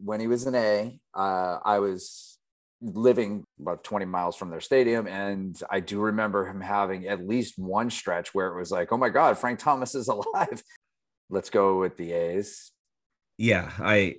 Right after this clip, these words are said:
Speaker 2: I agree one hundred percent. This is, this was the really dark years for the Mariners when the only thing we had to cheer for was Ichiro slapping singles until he broke the hit, single season hits record.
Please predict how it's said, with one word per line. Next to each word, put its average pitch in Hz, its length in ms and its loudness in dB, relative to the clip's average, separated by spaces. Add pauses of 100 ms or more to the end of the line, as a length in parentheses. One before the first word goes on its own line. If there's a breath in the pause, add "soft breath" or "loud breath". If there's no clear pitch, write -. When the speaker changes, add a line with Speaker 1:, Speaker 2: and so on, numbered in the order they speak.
(120)
Speaker 2:
I 95 140 4
agree 92 400 2
one 90 160 -2
hundred 92 280 -2
percent. 92 360 -2
This 123 160 4
is, 127 260 4
this 151 220 6
was 143 120 6
the 127 120 8
really 110 320 6
dark 107 260 6
years 117 240 2
for 117 80 -2
the 107 100 2
Mariners 113 520 4
when 104 200 4
the 95 140 0
only 101 240 2
thing 101 200 0
we 98 120 2
had 95 220 2
to 87 80 -10
cheer 92 240 0
for 104 340 4 (300 loud breath)
was 104 240 4
Ichiro 104 680 4 (180 loud breath)
slapping 104 560 2
singles 101 560 4
until 95 280 2
he 92 160 4
broke 95 280 4
the 92 120 4
hit, 92 200 -2
single 98 260 -2
season 87 320 -6
hits 98 180 -2
record. 110 380 0